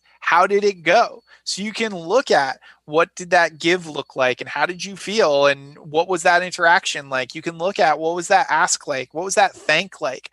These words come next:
How did that experiment go? And again, you'll end up,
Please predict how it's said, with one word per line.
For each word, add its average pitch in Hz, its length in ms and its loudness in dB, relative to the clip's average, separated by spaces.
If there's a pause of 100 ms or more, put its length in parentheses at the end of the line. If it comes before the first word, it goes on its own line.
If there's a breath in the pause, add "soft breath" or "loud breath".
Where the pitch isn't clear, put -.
(400 loud breath)
How 185 280 2
did 202 240 -6
that 165 180 4
experiment 135 600 -4
go? 110 360 -14 (480 soft breath)
And 160 560 2
again, 170 520 2
you'll 160 240 -6
end 170 340 -4
up, 180 320 4